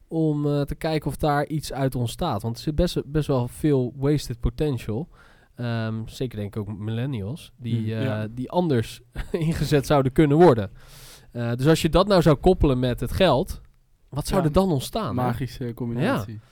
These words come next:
Speaker 2: Hey,
Speaker 1: Maar
Speaker 2: toen ik
Speaker 1: mooi, respect man. Dat is, eh, dat is, dat is vet, dat je vanuit een ideaal, eh, denkt van, "Hey, ehm, ik wil een probleem oplossen en ik ga me daarvoor inzetten, maar ik ga dat ook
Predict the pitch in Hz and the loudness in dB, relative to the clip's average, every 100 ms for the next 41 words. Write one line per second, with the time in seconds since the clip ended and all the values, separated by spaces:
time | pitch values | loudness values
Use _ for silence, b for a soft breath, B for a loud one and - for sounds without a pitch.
0 | b b - 131 190 254 160 160 - 214 | b b 0 4 8 8 6 2 0 0
1 | 151 123 170 156 - 185 170 165 165 170 | 2 0 0 -4 0 2 4 4 2 0
2 | 160 - 165 165 160 - 196 131 131 - | -2 -10 -4 -2 -2 4 6 6 2 2
3 | 156 147 165 160 156 147 - B B - | 2 2 2 2 2 2 -4 B B -6
4 | 151 147 160 156 156 170 156 131 _ - | -4 -2 0 4 6 6 6 4 _ -8
5 | 139 139 131 147 139 151 139 151 214 117 | -4 -2 0 0 0 -2 -2 0 0 -2
6 | 104 - _ 143 139 139 139 135 135 131 | -6 -14 _ -6 -2 -2 -2 -2 -6 -8
7 | - _ _ _ 165 147 180 165 143 151 | -14 _ _ _ -4 2 4 4 0 2
8 | 185 180 165 170 - 151 - 151 143 139 | 0 0 2 0 0 -4 -2 -2 0 0
9 | 135 143 165 160 151 175 147 - 147 143 | 0 -2 -2 -2 -2 -4 -6 -4 -4 -4
10 | - b b b b - 175 | -8 b b b b 4 4